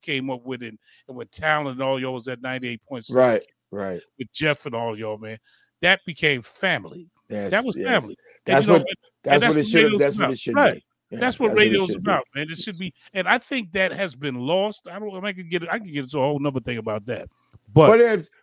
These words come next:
Speaker 2: like I said, it, it's, it's like, um, when you see these, you know, they got these stories about how McDonald's started and
Speaker 1: Mm.
Speaker 2: how certain companies started and everybody kick-, uh, let me go here. <clears throat> Let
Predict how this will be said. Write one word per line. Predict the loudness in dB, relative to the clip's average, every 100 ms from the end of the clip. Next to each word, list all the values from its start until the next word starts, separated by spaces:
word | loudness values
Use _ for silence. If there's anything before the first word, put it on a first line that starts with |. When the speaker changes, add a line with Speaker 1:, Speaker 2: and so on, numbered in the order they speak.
| -2
Speaker 2:
like | 0 2
I |
said, | 2 2 2
it, | 2
it's, | -2 -4 -10 _ _ _
it's | -8 2
like, | 2 2 2
um, | 0 0 -6 -16 _ _ _ _ _ _ _ _ _ _ _ _ _ _ _ _
when | -12 -6
you | -4
see | -4 -4 -4
these, | -2 -4 -8 -14 _ _ _ _ _ -4
you |
know, | 2 2
they | 2
got | -2 -2
these | -6 -6
stories | -2 0 0 -2
about | -2 0 -2 -6 _ _ _ _
how | -2
McDonald's | -2 -4 -4 -4 -6 -8
started | -8 -6 -4 -4 -6 -8
and | -14 -12 -12
Speaker 1:
Mm. | -12 -10 -2
Speaker 2:
how | 2 2
certain | 4 2 2
companies | -4 -4 -6 -8
started | -4 -2 0 -2
and | -4
everybody | -6 -4 0 0 0 -4 -10 _ _ _
kick-, | 0 0 0 _
uh, | -8 -4
let | 0 0
me |
go | 4 4
here. | 4 0 -6 _
<clears throat> |
Let | -4